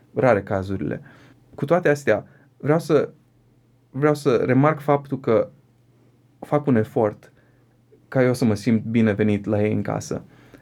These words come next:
uh, părinții ei. Uh, și îl văd pe tata ei care încearcă să găsească subiecte comune cu mine și mama ei care încearcă să mă întrebe lucruri din viața mea,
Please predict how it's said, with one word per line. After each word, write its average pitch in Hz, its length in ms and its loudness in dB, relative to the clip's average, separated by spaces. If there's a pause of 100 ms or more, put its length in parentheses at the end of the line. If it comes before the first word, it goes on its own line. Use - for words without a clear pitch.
uh, 85 100 -2 (100)
părinții 117 400 0
ei. 107 200 -2 (340)
Uh, - 240 -8
și - 440 -4 (300)
îl 117 100 -4
văd 143 240 0
pe 131 100 0 (160)
tata 151 300 -2
ei 165 100 -2
care 139 180 0
încearcă 143 320 0
să 135 120 -2
găsească 131 400 -4
subiecte 123 420 -4
comune 127 380 0
cu 160 120 -6
mine 180 320 -4 (420)
și 113 440 -4
mama 156 360 2
ei 160 120 0
care 131 200 0
încearcă 143 360 2
să 139 160 0
mă 127 80 4
întrebe 131 600 2
lucruri 139 360 2
din 113 120 2
viața 135 340 0
mea, 156 320 0